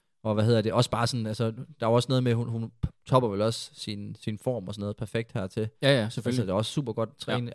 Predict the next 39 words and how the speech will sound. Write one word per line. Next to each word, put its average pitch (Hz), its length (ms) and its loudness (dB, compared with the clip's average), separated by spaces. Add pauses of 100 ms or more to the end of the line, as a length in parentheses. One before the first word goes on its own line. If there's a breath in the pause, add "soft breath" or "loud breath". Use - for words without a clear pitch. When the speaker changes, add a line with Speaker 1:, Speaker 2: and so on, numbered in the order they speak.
Speaker 1:
af 107 60 0
hendes 110 200 -2
team 127 260 2
og 104 140 2
træner 131 280 0
og 98 140 0
sådan - 100 -8
noget. 101 220 -6
Speaker 2:
Ja. 117 60 -6 (360)
Speaker 1:
De 117 80 2
rammer 117 200 0
den 107 120 -12
sådan 107 160 -6
der. 101 120 -4 (160)
Så - 100 -2
jeg 113 100 6
var 117 60 6
også 113 140 4
virkelig 117 220 2
imponeret 110 300 -4
og 98 100 -8
sad 110 120 -2
og 98 60 -2
tænkte 104 200 -8
sådan, 101 160 -8
det - 40 -4
er 104 60 0
også - 180 -6
fedt. 165 160 -6 (260 soft breath)
Det 127 60 2
er - 40 0
bare 139 180 0
federe 175 480 8
at 107 60 -4
se - 300 -2
atletik, - 480 -4
når 110 80 -6
der 110 100 -2
er, 107 60 0